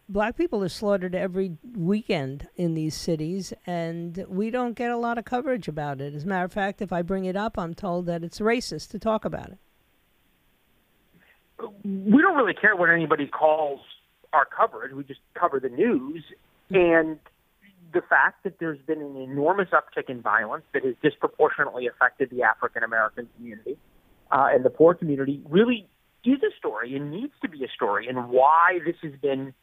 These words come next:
Speaker 2: uh, happening is a huge, uh, is a huge story. And I think you're, uh, one of the issues we covered in our covering tonight is the recall of,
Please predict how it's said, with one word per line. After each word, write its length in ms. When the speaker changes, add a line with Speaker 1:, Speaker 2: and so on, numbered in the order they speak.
Speaker 2:
uh, 160
happening 600
is 140
a 100
huge, 500
uh, 200
is 140
a 60
huge 340
story. 420
And 160
I 100
think 180
you're, 200
uh, 220
one 160
of 60
the 140
issues 240
we 60
covered 360
in 100
our 100
covering 340
tonight 380
is 140
the 80
recall 640
of, 300